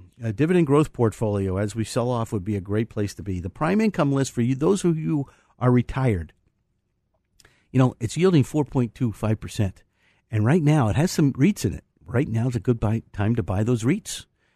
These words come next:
I think, you know, it, they've been sold off, and they're still favored sector. I think the global best energy ideas right now was, uh, is a phenomenal thing. I would also take a look at, R B C has been pretty good about predicting the future, and their, their twenty nineteen ideas,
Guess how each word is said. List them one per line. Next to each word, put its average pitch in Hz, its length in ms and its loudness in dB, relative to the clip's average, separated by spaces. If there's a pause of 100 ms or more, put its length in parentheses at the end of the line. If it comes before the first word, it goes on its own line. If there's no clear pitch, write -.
(140)
I 180 120 0
think, - 280 -4
you 101 60 -4
know, 117 200 -2
it, 110 180 -8
they've 113 140 -2
been 131 160 0
sold 135 300 -2
off, 165 260 -4
and 110 120 0
they're 117 100 2
still 180 320 -4
favored 185 400 -2
sector. - 400 -8 (440)
I 131 80 2
think 190 200 2
the 143 100 0
global 165 520 2
best 147 420 -2
energy 123 400 2
ideas 90 580 -8
right 101 120 -6
now 95 360 -6
was, 110 240 -8 (140)
uh, 117 120 -12
is 107 300 -12
a 104 80 -12
phenomenal 117 560 0
thing. 90 320 -12 (420)
I 110 60 -10
would 127 120 2
also 185 260 4
take 156 220 2
a 143 40 2
look 127 220 0
at, 120 100 -6
R 151 160 -2
B 190 140 -2
C 156 220 -2
has 131 100 0
been 101 160 -2
pretty 151 240 -4
good 131 180 2
about 110 280 0
predicting 113 380 0
the 95 60 0
future, 135 400 -6 (640)
and 104 180 -2
their, 98 240 -2
their 107 180 -2
twenty 156 540 0
nineteen 139 580 2
ideas, 120 680 -2